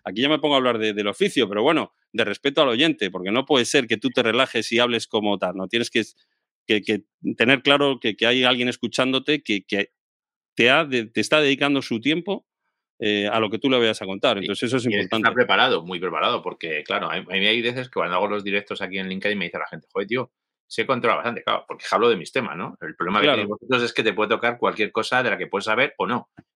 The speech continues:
Speaker 2: Y entonces,
Speaker 1: Eso
Speaker 2: claro.
Speaker 1: es una cosa del periodismo. El periodismo dicen, "Sabemos, eh, un poco de muchas cosas".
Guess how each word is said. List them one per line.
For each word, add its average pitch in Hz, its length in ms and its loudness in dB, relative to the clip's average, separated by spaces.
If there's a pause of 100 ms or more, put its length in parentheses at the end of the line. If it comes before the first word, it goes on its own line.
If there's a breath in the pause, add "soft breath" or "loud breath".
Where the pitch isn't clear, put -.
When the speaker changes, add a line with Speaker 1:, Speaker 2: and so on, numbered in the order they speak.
Speaker 2:
Y - 80 -8
entonces, 98 200 -4
Speaker 1:
Eso - 40 0
Speaker 2:
claro. 185 140 4
Speaker 1:
es 180 60 2
una 196 140 4
cosa 165 160 4
del 139 100 4
periodismo. 143 440 0
El 113 100 -2
periodismo 143 360 -2
dicen, 143 320 -2
"Sabemos, 156 600 -2
eh, 131 260 2
un 147 160 0
poco 160 240 2
de 147 80 4
muchas 139 300 0
cosas". 107 440 -6